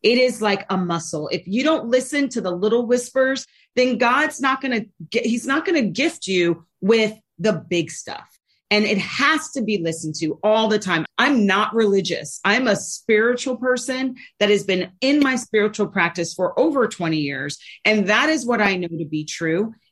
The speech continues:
Anytime that whisper, and you gotta be able to identify God's whispers over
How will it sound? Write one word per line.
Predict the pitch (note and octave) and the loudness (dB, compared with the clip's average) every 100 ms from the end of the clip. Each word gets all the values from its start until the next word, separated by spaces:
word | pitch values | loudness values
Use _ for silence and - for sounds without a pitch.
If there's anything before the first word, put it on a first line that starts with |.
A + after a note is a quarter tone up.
| _ - | _ 0
Anytime | E4+ G4 E4 - F#3+ F3 E3 | 2 4 2 0 0 0 0
that | E3+ - | -2 -2
whisper, | F3+ F3 F3 | -4 -2 -2
and | F3 | -2
you | B3 | 2
gotta | E4 E4 | 2 2
be | C4+ | 0
able | B3+ A3+ | 0 2
to | |
identify | F3+ F3 G3+ G#3+ G3 D#3 | 0 0 -2 -4 -2 -2
God's | D3+ E3 E3+ D#3 | 0 0 0 0
whispers | E3 E3 - E3 D#3+ - | -2 -2 -4 -6 -4 0
over | F3+ F3 D#3+ | 2 2 0